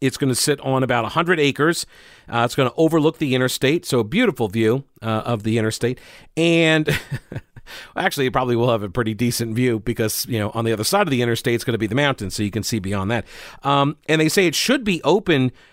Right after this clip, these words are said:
by January of twenty twenty-two. Hiring is going to start up in the third quarter of twenty twenty-one.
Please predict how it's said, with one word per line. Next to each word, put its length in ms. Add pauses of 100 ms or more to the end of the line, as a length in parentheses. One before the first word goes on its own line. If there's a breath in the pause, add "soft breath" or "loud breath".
(120 soft breath)
by 480
January 880
of 240
twenty 480
twenty-two. 760 (220 soft breath)
Hiring 580
is 140
going 260
to 100
start 360
up 200
in 180
the 100
third 500
quarter 560
of 200
twenty 300
twenty-one. 720